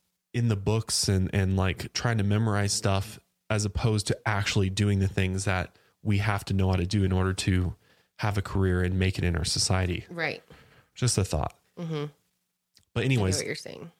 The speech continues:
Speaker 1: let me finish up my, my background real quick. Um, so throughout school, which, interesting fact about me, I moved a lot as a kid. I moved all over the place. Because my parents were teachers, uh, the way that teaching jobs are is there's oftentimes shortages of them.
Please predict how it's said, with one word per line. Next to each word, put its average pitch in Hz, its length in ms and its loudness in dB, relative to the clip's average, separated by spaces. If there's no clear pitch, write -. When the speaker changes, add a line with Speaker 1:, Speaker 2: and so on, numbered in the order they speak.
Speaker 1:
let 113 120 0
me 127 100 4
finish 117 300 0
up - 200 -2
my, 92 360 0
my 95 220 0
background 90 480 -2
real 90 120 0
quick. - 300 -4
Um, 95 480 -2
so 107 440 0
throughout 135 320 -2
school, 117 560 0
which, - 320 0
interesting 120 340 0
fact 107 280 -2
about 95 200 0
me, 98 300 2
I 113 140 0
moved 117 260 0
a 101 40 4
lot 95 240 2
as 95 120 -2
a 90 40 -6
kid. 95 300 -2
I 95 60 0
moved 101 240 0
all 101 200 0
over 98 140 0
the 95 80 -2
place. - 480 -2
Because 135 300 -4
my 139 100 0
parents 113 280 -2
were 95 100 -2
teachers, 135 580 0
uh, 95 280 0
the 98 100 -6
way 107 140 2
that 107 160 -2
teaching 127 340 0
jobs 95 340 0
are 95 320 0
is 101 320 0
there's 101 240 0
oftentimes 104 640 -2
shortages 101 580 0
of - 160 -2
them. - 220 -4